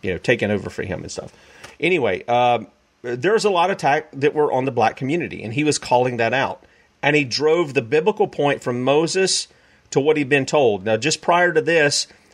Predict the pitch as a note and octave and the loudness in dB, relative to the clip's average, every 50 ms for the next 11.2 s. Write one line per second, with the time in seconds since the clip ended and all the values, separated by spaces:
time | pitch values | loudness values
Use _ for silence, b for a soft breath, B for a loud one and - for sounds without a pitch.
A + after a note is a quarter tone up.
0 | b - - A2+ A#2 G#2+ G#2+ A#2 B2 C#3+ E3 F3+ F3+ - - D3 C#3 C3 B2+ B2+ | b -4 0 2 2 2 2 0 0 0 2 2 2 2 2 2 2 4 2 0
1 | A#2 A2 B2+ C#3 D3 D#3 C#3+ C3+ C#3 C3 A2+ A2 B2+ B2+ B2+ A#2 - G#2+ - - | 0 2 2 2 2 2 0 0 0 -2 -2 0 -2 -2 -2 -2 -4 -8 -4 -2
2 | C3 A#2+ A2+ G2 - - G#2 A#2 A#2 A2+ - - A2 - B2+ A2+ - - C3 A#2 | -2 -2 -2 -6 -6 -2 0 2 2 2 0 -2 -4 -2 -2 -4 -2 -4 -6 -4
3 | G#2+ G#2+ A#2 A2+ G#2 G2+ F#2 - G2+ G#2 - - - B2+ A#2+ A2+ - A#2 A2+ A2 | -4 -2 -2 -2 -2 -2 -2 -2 -2 -2 -4 -2 -2 -2 -2 -2 0 2 2 2
4 | G2 G#2 G#2 A2+ A2 F#2 G2 - - - - - G#2+ - C3 A2+ F#2+ - - - | 2 2 2 2 2 2 -2 -4 -6 -12 -8 -6 -4 2 4 4 4 4 0 -4
5 | - - B B B B B B B B B B B - A2+ A#2 C#3+ D#3+ E3 D3+ | -4 -6 B B B B B B B B B B B -6 -2 0 0 0 0 0
6 | C#3 B2 A2+ C#3+ C3+ A#2+ A2 A#2 D3+ E3 - C#3 D3 C#3 C3+ C#3 C#3 - - _ | -2 0 0 0 0 0 0 0 0 0 0 0 2 2 2 2 0 -2 -6 _
7 | - B3 C4 F#3+ F#3 D#3+ A#2+ G#2+ - - C#3+ B2 A2 B2 A2+ A2+ A#2+ C3 C#3 C3+ | -2 0 2 2 2 2 0 -2 -2 0 0 0 0 0 0 2 4 4 4 2
8 | - - - _ _ _ _ _ _ _ _ _ _ _ _ - - B2 A#2+ A#2 | -2 -8 -18 _ _ _ _ _ _ _ _ _ _ _ _ -16 -4 0 0 2
9 | A#2 A#2 - C3+ A#2 A2+ A2 G#2 - - B2+ C3 C3 - - - - b b b | 2 2 0 0 0 0 -2 -2 0 0 2 2 2 0 -4 -10 -12 b b b
10 | b b b b b b _ _ A2+ A#2+ A#2 A#2 A#2 A#2 A#2 A2+ G#2+ A#2 A2 A2 | b b b b b b _ _ -2 0 2 2 2 0 0 0 0 0 0 2
11 | A2 A2 A2 | 2 2 0